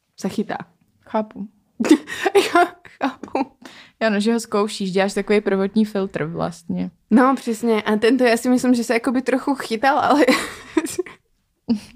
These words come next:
Speaker 2: Ale potom jsem tě ještě začala při flirtu, když jsme potkali jednoho
Speaker 1: <clears throat>
Speaker 2: tvýho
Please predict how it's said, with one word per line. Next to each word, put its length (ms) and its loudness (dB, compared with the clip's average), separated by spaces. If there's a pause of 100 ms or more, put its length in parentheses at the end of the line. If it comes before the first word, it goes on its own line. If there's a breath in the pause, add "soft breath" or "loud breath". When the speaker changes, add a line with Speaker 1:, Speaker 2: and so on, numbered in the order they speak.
(760 loud breath)
Speaker 2:
Ale 160 4
potom 260 -4
jsem 160 -2
tě 60 0
ještě 220 -2
začala 400 2
při 260 -4
flirtu, 440 -2
když 260 0
jsme 160 2
potkali 500 0
jednoho 360 4
Speaker 1:
<clears throat> 0 -
Speaker 2:
tvýho 400 0